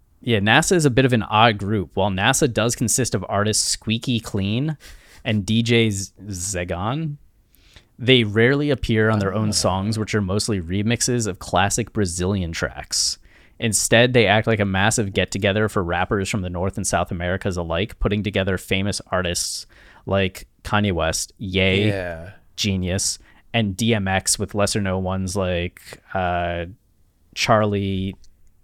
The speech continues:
Speaker 1: Tuna, Tuna and Karen O. If anything, they're more like a record deal for up-and-coming artists.
Speaker 2: Okay, so they're like
Speaker 1: So
Speaker 2: D Js, right? You know, like D Js,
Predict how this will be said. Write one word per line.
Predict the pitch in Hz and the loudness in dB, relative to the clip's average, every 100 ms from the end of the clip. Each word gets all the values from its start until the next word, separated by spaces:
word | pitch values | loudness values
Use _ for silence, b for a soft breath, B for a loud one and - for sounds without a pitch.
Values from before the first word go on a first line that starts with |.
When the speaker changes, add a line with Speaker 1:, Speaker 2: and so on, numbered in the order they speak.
| _ - | _ -2
Speaker 1:
Tuna, | 120 95 95 110 113 - - | 0 0 0 0 0 -4 -6
Tuna | - 117 143 156 _ b b b b b _ | -2 0 0 -4 _ b b b b b _
and | 117 110 101 95 95 - | 2 2 2 -2 -4 0
Karen | 120 98 90 | 2 2 -2
O. | 85 85 73 - - - | -4 -6 -8 -14 -18 -8
If | 123 | -2
anything, | 131 131 139 135 123 | 2 2 2 2 2
they're | 113 | 0
more | 104 110 | 2 2
like | 107 104 | 2 0
a | 98 | -2
record | 92 110 92 | -2 -2 -4
deal | 101 98 | -2 -2
for | 95 87 | -4 -6
up-and-coming | 92 90 - 82 82 | -6 -6 -8 -10 -10
artists. | 90 80 - - - - - | -10 -10 -10 -12 -8 -4 -2
Speaker 2:
Okay, | 156 101 | 0 0
so | 98 - | 0 0
they're | 131 151 | 4 6
like | 131 98 | 6 4
Speaker 1:
So | 123 | 2
Speaker 2:
D | 101 120 | 0 -2
Js, | 107 92 85 - | -2 -4 -6 -6
right? | 92 92 95 | -2 -2 -2
You | 104 | -6
know, | 101 92 | -6 -4
like | 90 90 | -6 -8
D | 95 | -10
Js, | 95 98 | -10 -12